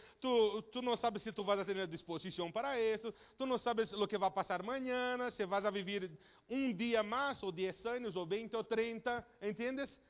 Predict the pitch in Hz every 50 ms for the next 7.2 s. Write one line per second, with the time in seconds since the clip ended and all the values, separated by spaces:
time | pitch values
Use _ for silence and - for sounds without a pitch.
0 | _ _ _ - 240 240 262 285 - - 302 294 285 254 196 - - - _ _
1 | _ _ _ _ _ _ _ _ _ 240 247 254 254 - - - 285 302 294 277
2 | - - - 277 302 320 320 - - - - _ _ - - 214 214 214 208 220
3 | 208 - 247 262 247 - 190 214 208 180 220 214 - 202 190 170 196 170 139 165
4 | 143 123 - - - - - - - 170 - - 165 147 - - - - 170 160
5 | 160 147 147 143 - - 139 120 113 107 104 - - - - - _ _ _ _
6 | _ _ _ _ _ _ _ _ _ _ _ _ _ _ _ _ - 156 180 170
7 | 196 180 - -